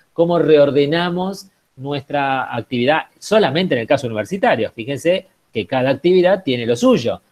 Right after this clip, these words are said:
porque también tiene sus flujos. Cómo coordinar horario de estas actividades y cómo descomprimir las horas, las horas pico. Eh, y sí es muy importante diferenciar la movilidad de proximidad, esa que decíamos que se puede hacer con la movilidad activa, caminando o yendo en bicicleta,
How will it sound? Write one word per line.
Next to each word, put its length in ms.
porque 220
también 280
tiene 160
sus 160
flujos. 460
Cómo 260
coordinar 360
horario 340
de 60
estas 180
actividades 600
y 80
cómo 220
descomprimir 640
las 200
horas, 280
las 240
horas 160
pico. 400
Eh, 220
y 80
sí 160
es 80
muy 160
importante 680
diferenciar 760
la 120
movilidad 480
de 80
proximidad, 640
esa 220
que 80
decíamos 360
que 40
se 120
puede 160
hacer 200
con 220
la 80
movilidad 320
activa, 420
caminando 680
o 20
yendo 220
en 60
bicicleta, 640